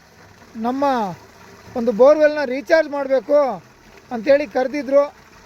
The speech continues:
ಬೋರ್‌ವೆಲ್ ರೀಚಾರ್ಜ್ ಮಾಡೋಕ್ಕೆ ಅಂತ ಬಂದಾಗ ಅವ್ರು ಹೇಳಿದ್ರು, "ನಮ್ಮ ಬೋರ್‌ವೆಲ್ಲಿ ಮಳೆಗಾಲದಲ್ಲಿ ನೀರು ಉಕ್ಕಿ ಹರಿಯುತ್ತೆ" ಅಂತೇಳಿ. ಹಾಗಾಗಿ ಈ ಒಂದು ಬೋರ್‌ವೆಲ್‌ನ ಪರೀಕ್ಷೆ ಮಾಡಬೇಕಾಗತ್ತೆ, ಇದು ರೀಚಾರ್ಜ್‌ಗೆ ಯೋಗ್ಯನೋ ಅಲ್ಲ ಅಂತೇಳಿ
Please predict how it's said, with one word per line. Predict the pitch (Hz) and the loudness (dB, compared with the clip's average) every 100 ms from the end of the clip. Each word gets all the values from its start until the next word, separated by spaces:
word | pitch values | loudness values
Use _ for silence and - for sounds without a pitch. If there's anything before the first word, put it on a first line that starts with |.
| - - 240 175 | -20 -20 -10 0
ಬೋರ್‌ವೆಲ್ | 269 330 339 294 | 2 4 2 -2
ರೀಚಾರ್ಜ್ | 294 311 294 | -4 -2 -2
ಮಾಡೋಕ್ಕೆ | 277 285 277 285 | -2 -4 -4 -4
ಅಂತ | 269 | -4
ಬಂದಾಗ | 240 269 294 302 285 214 165 - _ - - - | -2 -2 0 0 0 -4 -8 -20 _ -20 -20 -6
ಅವ್ರು | 254 269 | 0 4
ಹೇಳಿದ್ರು, | 302 330 302 320 | 4 2 -2 -2
"ನಮ್ಮ | 294 277 | -2 -8
ಬೋರ್‌ವೆಲ್ಲಿ | 233 277 320 302 294 | 0 2 2 0 -2
ಮಳೆಗಾಲದಲ್ಲಿ | 269 254 302 302 294 302 294 240 165 - - - - - | -6 -2 0 0 0 -2 0 -2 -4 -16 -20 -20 -20 -8
ನೀರು | 247 359 339 | -6 -2 -2
ಉಕ್ಕಿ | 294 262 381 | -2 -2 2
ಹರಿಯುತ್ತೆ" | 330 294 294 214 269 | 2 2 -2 -2 -2
ಅಂತೇಳಿ. | 240 240 254 311 - - - - - | -2 -4 -2 -6 -10 -20 -20 -14 -4
ಹಾಗಾಗಿ | 262 311 320 311 233 196 _ _ - - 240 | 2 2 2 2 0 -2 _ _ -20 -12 -2
ಈ | |
ಒಂದು | 311 302 285 | 0 0 2
ಬೋರ್‌ವೆಲ್‌ನ | 269 311 330 311 302 269 196 - - - - | 4 4 2 -2 -2 -4 -6 -14 -20 -20 -6
ಪರೀಕ್ಷೆ | 269 349 - 359 | -2 -2 -2 -2
ಮಾಡಬೇಕಾಗತ್ತೆ, | 311 294 294 269 269 202 302 262 185 _ - - 254 | 0 0 0 0 -2 2 2 0 -6 _ -20 -14 -8
ಇದು | 277 | -6
ರೀಚಾರ್ಜ್‌ಗೆ | 269 330 349 320 311 277 | -4 0 4 2 2 0
ಯೋಗ್ಯನೋ | 294 262 320 311 | 0 0 -4 -4
ಅಲ್ಲ | 294 277 | -4 -2
ಅಂತೇಳಿ | 277 254 269 294 330 233 | -4 -2 0 0 0 -2